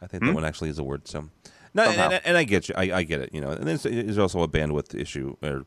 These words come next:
Speaker 1: you know, with, with, you know, just having that, that one set of frequencies. So,
Speaker 2: Yeah.
Speaker 1: all right. Uh, last but not least, uh, this is one from, from, actually, it came from George. Um, a-, and I'm not trying to be, you know, uh, a, uh, conspiracy theorist <laughs>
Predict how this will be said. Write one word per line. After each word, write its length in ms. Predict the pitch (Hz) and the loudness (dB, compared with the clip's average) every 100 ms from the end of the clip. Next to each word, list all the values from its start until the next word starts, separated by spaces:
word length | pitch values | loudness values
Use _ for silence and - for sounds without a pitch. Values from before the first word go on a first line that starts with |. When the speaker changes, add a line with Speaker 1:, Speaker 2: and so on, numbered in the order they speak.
| - | -12
Speaker 1:
you 80 | - | -8
know, 120 | 69 | -6
with, 340 | 64 67 - - - | -6 -8 -12 -20 -14
with, 280 | 64 - _ - | -14 -14 _ -12
you 100 | - | -12
know, 80 | - - | -12 -12
just 200 | 76 73 | -8 -6
having 320 | - 71 67 | -6 -6 -4
that, 160 | 67 65 - _ | -6 -8 -10 _
that 220 | - - - | -10 -10 -8
one 180 | 65 71 - | -10 -10 -16
set 180 | - 57 | -12 -10
of 60 | 52 | -10
frequencies. 500 | - - 55 - 80 | -12 -14 -14 -12 -14
So, 260 | - - - _ - - - - | -16 -20 -20 _ -20 -20 -20 -6
Speaker 2:
Yeah. 240 | 113 104 98 - _ - | 2 2 2 -6 _ 4
Speaker 1:
all 120 | 156 | 8
right. 280 | 135 123 - | 8 8 4
Uh, 340 | 135 143 139 147 | 4 6 6 4
last 240 | 170 175 | 2 2
but 100 | 143 | 0
not 180 | 117 113 | 0 2
least, 340 | 107 107 - | 0 0 0
uh, 140 | 98 95 | 2 2
this 200 | 104 - | 0 -2
is 100 | 107 | -2
one 200 | 98 92 | 0 0
from, 340 | 85 90 82 - _ | 0 -2 -2 -6 _
from, 240 | 98 90 78 - - | -4 -4 -6 -12 -10
actually, 260 | 87 85 | -8 -6
it 100 | 76 | -8
came 140 | - 98 | -4 -4
from 160 | 82 | -4
George. 320 | 73 62 65 - | -4 -4 -4 2
Um, 520 | 104 110 104 101 104 - | 6 6 6 4 0 -2
a-, 180 | - - | -6 -4
and 140 | 120 | -2
I'm 100 | 131 | 2
not 220 | 139 135 87 | 2 2 2
trying 220 | 110 101 | 0 2
to 40 | |
be, 220 | 85 87 82 | 2 0 0
you 160 | 80 | 0
know, 300 | 78 73 71 - | 0 0 -2 -6
uh, 160 | 55 - - - - | -10 -10 -12 -16 -12
a, 260 | 78 73 69 | -8 -6 -4
uh, 240 | 65 69 67 _ - - - - - _ | -4 -6 -10 _ -20 -20 -20 -20 -20 _
conspiracy 540 | - 95 120 110 - 98 | -6 2 6 6 4 0
theorist 440 | 98 92 - - | 2 2 2 0
<laughs> 300 | - - - | -4 -8 -2